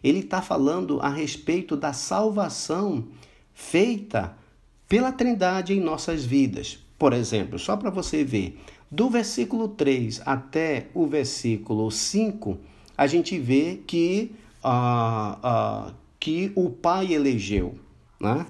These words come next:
O Pai elegeu. Você vai ver isso lá no versículo, ah, quatro, né?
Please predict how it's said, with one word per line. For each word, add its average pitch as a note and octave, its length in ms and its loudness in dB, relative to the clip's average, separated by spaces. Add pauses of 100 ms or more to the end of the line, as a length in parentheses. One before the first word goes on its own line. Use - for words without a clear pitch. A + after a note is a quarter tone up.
O B2 140 0
Pai C3 400 0
elegeu. F#2+ 480 0
Você F#2+ 260 -4
vai A2 220 2
ver G#2 240 2
isso A#2+ 460 0
lá A2 400 0 (340)
no G#2 720 2
versículo, G#2+ 1000 0 (440)
ah, G2 680 -2 (680)
quatro, C3 500 0
né? G2+ 240 2